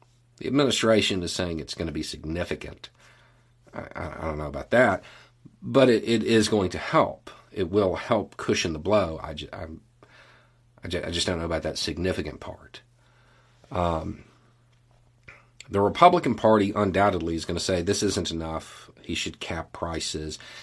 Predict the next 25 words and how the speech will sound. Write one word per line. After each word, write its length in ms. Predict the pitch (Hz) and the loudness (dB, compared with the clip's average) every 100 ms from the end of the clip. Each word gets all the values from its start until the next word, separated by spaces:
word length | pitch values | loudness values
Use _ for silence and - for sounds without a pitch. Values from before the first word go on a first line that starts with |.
| - | -12
He 120 | - | -6
should 160 | 85 80 | -4 -2
do 320 | 87 85 82 | 0 0 -2
whatever 760 | - 101 113 113 92 76 73 - _ _ _ _ _ _ _ _ _ _ - | -2 2 6 6 4 0 -6 -10 _ _ _ _ _ _ _ _ _ _ -6
to, 380 | - 104 101 101 | 2 4 4 6
uh, 300 | 95 87 85 - _ _ _ _ _ _ _ _ _ _ _ _ - | 4 4 0 -8 _ _ _ _ _ _ _ _ _ _ _ _ -8
to, 180 | - - | -4 -4
to 160 | - 123 | -4 -2
help 360 | - 127 - - _ _ | 0 -2 -4 -20 _ _
the 100 | - | -12
average 320 | 85 87 85 | -8 -6 -6
working 320 | 85 85 87 | -4 -4 -4
American, 460 | 80 104 113 - - _ _ _ - _ _ _ _ - | -4 -4 -4 -8 -16 _ _ _ -20 _ _ _ _ -10
because 320 | - 87 80 | -6 -6 -2
that's 380 | 87 110 120 - | 0 0 -2 -2
the 180 | 107 | -2
image 280 | 90 90 85 | -2 -2 0
they 120 | 87 | -2
want 240 | 82 80 78 | -2 -4 -2
out 240 | 90 95 | -2 -4
there 220 | - - - _ _ | -8 -16 -20 _ _
heading 240 | - 78 80 | -10 -6 -4
into 120 | 80 | -4
the 80 | 78 | -4
midterms. 720 | 104 107 - - - - | -4 -4 -8 -14 -18 -18